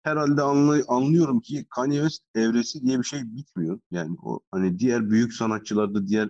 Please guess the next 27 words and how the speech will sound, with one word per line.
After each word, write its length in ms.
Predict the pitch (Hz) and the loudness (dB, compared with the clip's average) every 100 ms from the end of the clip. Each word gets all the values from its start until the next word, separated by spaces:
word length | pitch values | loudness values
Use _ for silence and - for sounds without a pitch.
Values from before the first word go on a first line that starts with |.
| - | -4
etkili 520 | 98 - 104 104 110 | -8 -6 -2 0 0
sanatçılarda, 880 | - 101 98 - 98 95 87 92 87 | -2 -4 -4 -4 -2 -2 0 -2 0
diğer 180 | 95 98 | 0 0
geniş 380 | 87 92 101 - | 0 0 0 -4
kataloğa 480 | 98 - 98 98 | -6 -2 -2 -2
sahip 420 | 98 - 95 95 - | -4 -4 -2 -2 -4
sanatçılarda 720 | 95 95 - 95 98 95 104 | -4 -4 -6 -2 -2 0 0
olduğu 320 | 98 98 110 | 0 2 0
gibi 320 | 92 87 113 _ _ | 0 -4 -8 _ _
her 280 | - - 165 | -14 -6 -4
zaman 440 | 147 110 104 123 117 | -2 0 0 2 2
devam 360 | 113 113 113 | 2 0 2
ediyor 320 | 107 107 120 | 0 0 0
yani 340 | 87 82 82 82 - | 0 -2 -4 -8 -4
sonuçta 420 | 107 95 - 104 _ | -4 -4 -4 -4 _
ve 240 | 123 135 135 _ - - | -2 -2 -4 _ -18 -4
iyi 180 | 143 156 | -2 0
sanatçılar 640 | 147 139 139 131 139 131 | 0 0 -2 -2 0 2
da 160 | 120 - _ | 0 0 _
bunun 280 | 101 113 139 | 0 2 2
her 260 | 127 143 139 | 0 -4 -2
zaman 380 | 127 127 120 117 | 0 0 2 0
devam 260 | 120 123 | 0 0
ettiğini 360 | 120 _ 123 113 | 0 _ 0 2
bize 260 | 113 113 | 0 -2
bir 60 | 117 | -2
şekilde 360 | - 120 113 | -8 -6 -6